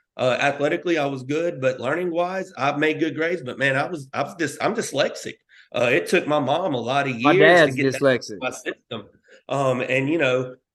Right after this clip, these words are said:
Speaker 1: I, and I, I never told her that or anybody in high school at that point. And I was like, "You know, Miss, Miss Daniels, I can work the problem, but it takes me like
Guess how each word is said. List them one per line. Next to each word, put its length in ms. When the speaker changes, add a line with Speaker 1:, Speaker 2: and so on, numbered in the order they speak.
Speaker 1:
I, 240
and 120
I, 240
I 180
never 300
told 340
her 260
that 360
or 180
anybody 520
in 80
high 220
school 360
at 120
that 240
point. 300
And 80
I 100
was 120
like, 240
"You 80
know, 380
Miss, 400
Miss 200
Daniels, 380
I 120
can 160
work 220
the 80
problem, 400
but 120
it 140
takes 240
me 100
like 280